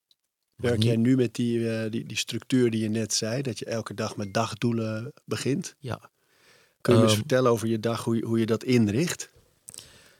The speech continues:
Speaker 1: Ehm, nou, mijn, mijn, mijn dagen, ehm, in Amerika, zeg maar, vooral. En dat is ook weer iets nieuws, hè, want ik, ik kom nu ook weer in een nieuw proces van, ehm,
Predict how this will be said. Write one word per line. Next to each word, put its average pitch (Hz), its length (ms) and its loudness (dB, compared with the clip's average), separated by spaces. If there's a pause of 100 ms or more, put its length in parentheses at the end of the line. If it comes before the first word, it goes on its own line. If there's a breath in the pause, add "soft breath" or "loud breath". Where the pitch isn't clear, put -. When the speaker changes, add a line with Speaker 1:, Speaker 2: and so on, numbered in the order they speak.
(200 loud breath)
Speaker 1:
Ehm, 127 560 4 (1120)
nou, 98 240 0
mijn, 101 300 0
mijn, 98 220 0 (100)
mijn 95 280 0
dagen, 101 580 0 (300)
ehm, 90 400 -6 (580)
in 90 320 -2
Amerika, 98 540 -4
zeg - 240 -12
maar, 98 160 -8
vooral. 98 440 -8 (520 loud breath)
En - 100 -2
dat 120 140 4
is 123 120 4
ook 131 180 2
weer 113 180 2
iets 104 200 -4
nieuws, 95 280 0
hè, 113 120 0
want 107 180 -2
ik, 101 140 -4
ik - 160 -12
kom 101 200 -2
nu 107 120 4
ook 117 120 4
weer 117 160 4
in 107 100 4
een 101 140 2
nieuw 104 160 4
proces 101 520 0
van, 92 360 -4 (960 soft breath)
ehm, 90 380 -6